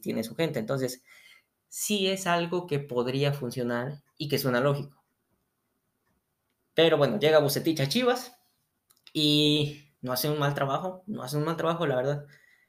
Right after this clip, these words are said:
Lo más rescatable, todos lo saben, chicotazos al América, un equipo mocho, eh, varias bajas por covid, por lesión, y con lo que él tenía, se lo arregló. Se lo arregló para callarle la boca al Piojo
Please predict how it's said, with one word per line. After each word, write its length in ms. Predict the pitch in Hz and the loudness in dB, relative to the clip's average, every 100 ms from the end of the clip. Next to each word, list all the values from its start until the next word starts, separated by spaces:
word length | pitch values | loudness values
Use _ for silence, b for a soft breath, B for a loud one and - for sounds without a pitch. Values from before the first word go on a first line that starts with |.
| b b - | b b -6
Lo 120 | 135 | -2
más 160 | 127 127 | 2 0
rescatable, 640 | 127 143 170 160 185 - _ | 2 2 4 2 -2 -8 _
todos 180 | - 127 | -4 -2
lo 80 | 113 | -2
saben, 380 | 135 135 143 - | -2 -2 -4 -6
chicotazos 720 | 113 113 120 113 110 110 - | -6 -4 0 0 0 -6 -12
al 100 | - | -6
América, 540 | 208 156 156 147 156 _ _ _ - | -2 -2 -4 -6 -8 _ _ _ -10
un 240 | 120 139 | -2 -2
equipo 420 | 131 139 139 131 120 | -2 -4 -2 0 4
mocho, 540 | 135 139 139 - - _ _ _ _ - | 6 4 2 -4 -6 _ _ _ _ -12
eh, 360 | 123 110 110 | -6 -4 0
varias 240 | 117 127 127 | 2 2 2
bajas 260 | 123 135 | 0 -2
por 140 | - 110 | -6 -6
covid, 340 | 113 143 147 | -2 0 0
por 140 | 123 110 | -2 -4
lesión, 540 | 113 - 151 165 165 _ _ _ _ - | -4 0 0 -2 -8 _ _ _ _ -10
y 120 | 131 | -2
con 160 | 131 | 2
lo 80 | 143 | 2
que 100 | 147 | 2
él 60 | 208 | 4
tenía, 500 | 214 214 247 254 - _ | 4 4 2 -4 -10 _
se 160 | - 117 | -2 2
lo 120 | 110 | 2
arregló. 500 | 110 113 117 113 - _ _ _ _ - | 2 0 0 0 -6 _ _ _ _ -4
Se 140 | 143 | 2
lo 80 | 143 | 4
arregló 340 | 143 151 180 | 6 4 4
para 200 | 180 165 | 4 4
callarle 320 | 147 151 160 | 4 4 4
la 100 | 147 | 4
boca 240 | 143 156 156 | 2 2 2
al 140 | 143 | 4
Piojo 420 | 180 190 220 - | 2 2 0 -6